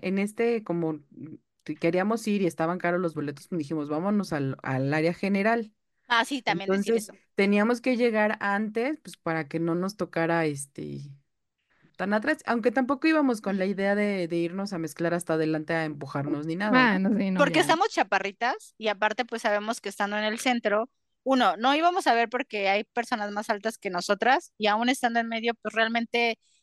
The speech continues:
Speaker 2: en general, ya no íbamos a lograr ni siquiera estar cerca de él ni, o sea, no.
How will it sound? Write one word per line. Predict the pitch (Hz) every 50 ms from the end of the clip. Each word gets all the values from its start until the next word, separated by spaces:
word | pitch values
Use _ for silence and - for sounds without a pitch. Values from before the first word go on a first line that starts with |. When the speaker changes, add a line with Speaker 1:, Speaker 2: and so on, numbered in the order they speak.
| _ _ -
Speaker 2:
en | 220 226 226
general, | - 233 220 226 226 233 247 254 269 277 262
ya | 254 254 254
no | 254
íbamos | 262 254 254 254 254 -
a | 220
lograr | 196 202 202 220 220 233 247 254 233
ni | 226 220 226
siquiera | - 240 208 247 254 320
estar | - - 254 254 277
cerca | - - 269 240 233 - 208 196
de | 196 208
él | 208 233 226
ni, | 214 190 170 165 _ _ _ _ -
o | 214 214 -
sea, | - - 190
no. | 262 233 214